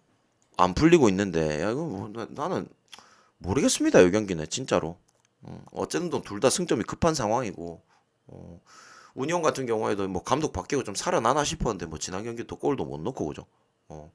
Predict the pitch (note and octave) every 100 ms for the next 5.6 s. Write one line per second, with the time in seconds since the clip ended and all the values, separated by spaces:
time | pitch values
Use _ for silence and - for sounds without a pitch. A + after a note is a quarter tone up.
0 | - - - - _ - C3 C3+ A2+ -
1 | F2 E2 F2 D#2+ - F2+ B2+ G2+ G#2+ A2
2 | A#2 G#2 F2+ D#2+ A2 A#2+ G2 E2 D#2+ -
3 | - - - G2+ E2+ G2+ G2+ D#3 - A#3
4 | A3+ F#2+ G#2 F#3+ C#4+ - - G3 D4 -
5 | G#2+ - C#3 - D2+ D#2